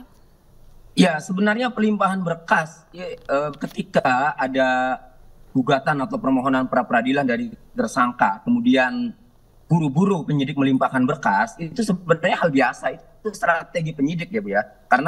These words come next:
memang kalau sidang perkara pokoknya sudah dimulai, ya, maka, eh, pra peradilan itu nanti dinyatakan gugur putusannya. Bukan berarti, eh, bukan berarti langsung begitu ber-, eh, sidang pokok perkara kemudian gugur, bukan.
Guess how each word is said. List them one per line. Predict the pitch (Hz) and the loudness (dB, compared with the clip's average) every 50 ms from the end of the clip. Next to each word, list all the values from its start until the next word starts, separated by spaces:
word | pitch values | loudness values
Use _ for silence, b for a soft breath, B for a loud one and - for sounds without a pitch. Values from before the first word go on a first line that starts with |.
| 170 160 | 0 0
memang | 147 131 131 139 165 180 165 139 127 | 2 2 2 4 2 0 -2 -4 -6
kalau | - 151 160 185 180 160 143 127 | -4 -4 -2 -2 -2 -2 -4 -8
sidang | 127 - 147 139 143 139 139 | -10 -8 -4 -2 -2 -2 -2
perkara | - - - - - - 147 143 143 135 - | -6 -10 -12 -8 -4 -2 -2 0 -2 -2 -2
pokoknya | 156 156 - - - 151 151 143 | -4 -4 -6 -6 -8 -6 -6 -2
sudah | 135 131 127 123 123 | 0 2 2 4 4
dimulai, | 127 123 123 - - - 107 104 110 113 123 135 160 196 214 208 - - - - - - - - - | 4 4 4 4 4 4 2 2 0 0 2 2 2 0 -2 -4 -6 -16 -20 -20 -20 -20 -20 -6 0
ya, | 113 120 131 151 - - - - - - - | 2 2 2 2 -2 -6 -14 -20 -14 -2 0
maka, | 135 135 131 - - 151 160 180 202 185 151 - - | 2 2 2 2 2 2 4 4 2 0 -2 -6 -10
eh, | 113 123 127 123 127 123 123 117 117 117 - | -10 -10 -8 -6 -6 -6 -6 -8 -10 -12 -6
pra | - 123 113 - | -2 -2 -2 0
peradilan | - - 139 131 135 131 131 127 131 | 0 0 0 0 0 0 0 0 0
itu | 127 - 175 175 165 | -2 -2 -4 -2 0
nanti | 143 131 127 - 170 | 0 0 0 0 0
dinyatakan | 135 - 233 113 113 - - - - 139 135 | 2 2 2 2 2 0 0 0 2 2 2
gugur | 131 147 151 185 196 165 139 - - 214 - - - - _ _ | 2 4 6 6 6 4 2 0 -2 -4 -6 -10 -18 -20 _ _
putusannya. | - 135 117 135 131 - - 233 240 226 107 98 90 - - - - - - | -2 0 2 0 2 2 2 2 4 2 2 0 -2 -4 -12 -20 -6 -2 2
Bukan | 151 - 147 143 135 | 2 4 4 4 2
berarti, | 131 - - 143 143 139 - - 208 214 196 160 - - - - - - - | 2 2 0 0 -2 -2 0 2 2 2 2 0 -6 -16 -20 -20 -20 -12 -6
eh, | - 143 143 | -4 -4 -2
bukan | 135 127 139 147 147 | -2 -2 -2 0 0
berarti | 143 147 - 175 165 - 160 165 | 0 2 0 0 0 0 0 0
langsung | 185 208 196 - 214 165 135 | 0 0 0 0 -2 -2 -2
begitu | 131 139 - 156 | -2 -2 -2 0
ber-, | 135 123 131 127 | 2 2 2 2
eh, | 135 135 135 | 2 2 2
sidang | - 139 131 135 123 | 2 2 0 2 2
pokok | 117 135 123 127 | 0 -2 -2 -2
perkara | 110 - - 139 139 - - | -2 -2 0 2 2 2 0
kemudian | - 147 135 123 147 151 | 0 2 2 2 2 2
gugur, | 160 170 180 175 165 | 2 2 2 2 0
bukan. | 135 135 - - 175 147 | 0 0 2 2 2 2